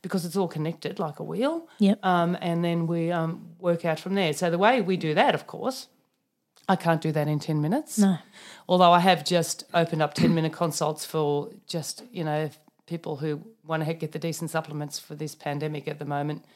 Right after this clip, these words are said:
Speaker 1: so they're not buying the rubbish from the supermarket.
Speaker 2: Yep.
Speaker 1: But, um, it takes an hour,
Speaker 2: Mm.
Speaker 1: my first consult, as you know,
Speaker 2: Yep.
Speaker 1: um, 'cause you've done it. Um, and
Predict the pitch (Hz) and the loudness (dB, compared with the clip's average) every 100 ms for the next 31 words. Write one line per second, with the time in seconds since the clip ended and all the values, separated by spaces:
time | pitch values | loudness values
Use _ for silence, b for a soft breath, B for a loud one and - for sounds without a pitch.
0 | b b - 160 151 160 147 147 143 147 | b b -6 -2 -2 -2 -2 0 -2 -2
1 | 143 - 147 147 165 _ - 165 156 147 | -4 -4 -6 -8 -14 _ -10 -6 -4 -4
2 | 135 202 202 - 190 214 B B B 180 | -4 -6 -8 0 2 2 B B B 2
3 | 170 180 175 170 165 151 B B B 185 | 4 4 6 6 2 -2 B B B 0
4 | 196 190 196 170 165 302 392 - _ 220 | 4 4 4 2 4 2 -2 -10 _ 8
5 | 196 190 - 185 165 175 165 175 170 190 | 8 6 2 -2 0 -4 -2 -2 -2 0
6 | 262 - 165 151 165 151 180 202 196 185 | 0 -2 -4 -2 -2 0 -2 -2 -2 -2
7 | 170 160 156 151 147 196 277 - B B | -2 -4 -6 -6 -2 0 0 -4 B B
8 | B B 180 170 170 165 b b b - | B B 2 4 2 0 b b b -2
9 | 175 170 | 2 2